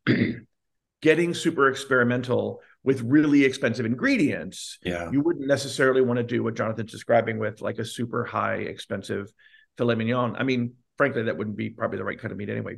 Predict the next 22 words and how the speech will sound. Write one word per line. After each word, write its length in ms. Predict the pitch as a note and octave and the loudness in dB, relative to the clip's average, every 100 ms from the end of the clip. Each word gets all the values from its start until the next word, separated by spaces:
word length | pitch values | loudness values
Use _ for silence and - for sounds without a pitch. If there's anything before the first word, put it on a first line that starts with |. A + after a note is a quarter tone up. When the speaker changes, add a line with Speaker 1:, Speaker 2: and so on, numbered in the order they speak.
| - | -4
Speaker 1:
But 240 | E3+ - | -4 -4
Speaker 2:
Right. 160 | E2 D2+ - _ _ _ - | -10 -10 -12 _ _ _ -14
Yeah. 120 | D2 - | -12 -2
Speaker 1:
when 160 | C#3 | 2
I 80 | D3 | 4
talked 280 | C#3 C3+ - | 4 2 2
earlier 320 | C#3+ E3+ C#3 | 0 2 4
about 480 | A#2 A2+ A2 G2+ - _ | 2 2 0 -2 -6 _
throwing 260 | - B2 A#2+ | 0 2 2
away 600 | A#2 G#2+ G2+ A2 G2+ G2 _ A2+ | 2 0 -2 -4 -6 -10 _ -8
the 100 | A#2 | -4
really 200 | A2+ A#2 | -2 -2
bad 340 | A#2 G#2+ A2 | -2 -2 -2
loaves 280 | A2+ A2 A2 | -2 -6 -8
of 120 | - | -4
bread, 520 | C3 C#3+ A2 F#2 A#2+ B2 _ _ - | 2 4 4 0 -6 -14 _ _ -6
you 120 | B2+ | -2
know, 140 | G#2+ | -2
I 100 | G#2 | -2
was 280 | A2+ A#2+ - _ - _ - | -2 -4 -8 _ -20 _ -6
looking 400 | C#3+ D3 C#3+ A#2 | 0 0 2 0
at, 220 | G#2+ | -2